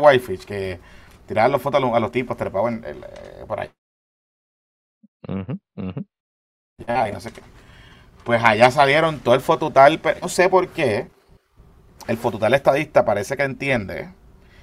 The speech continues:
Speaker 1: que tienen que defender a los muchachos de Luma. Tú sabes. Eh, salieron el fototal P N P. Y, amigo, es un,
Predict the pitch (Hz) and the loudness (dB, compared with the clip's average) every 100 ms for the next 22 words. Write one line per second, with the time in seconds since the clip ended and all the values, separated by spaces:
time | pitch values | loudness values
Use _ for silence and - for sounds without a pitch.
0 | - - 113 104 101 139 127 104 123 147 | -14 -4 -2 -2 0 0 2 4 4 4
1 | 110 - 160 - - - - _ _ _ | 0 0 -2 -4 -18 -20 -20 _ _ _
2 | - - 98 151 247 - - _ _ _ | -18 -6 -2 -2 -2 -10 -20 _ _ _
3 | _ _ - - - - - - - - | _ _ -20 -2 2 2 0 -12 -20 -20
4 | - - - - 120 117 - - 139 117 | -20 -20 -20 -4 0 0 -4 -2 4 4
5 | 117 175 170 147 120 147 190 165 131 - | 2 -2 -2 -2 2 2 2 0 0 4
6 | - - - - - 117 107 165 208 120 | 2 2 -8 -8 2 4 4 -2 -4 -6
7 | 123 175 196 | -8 -6 -8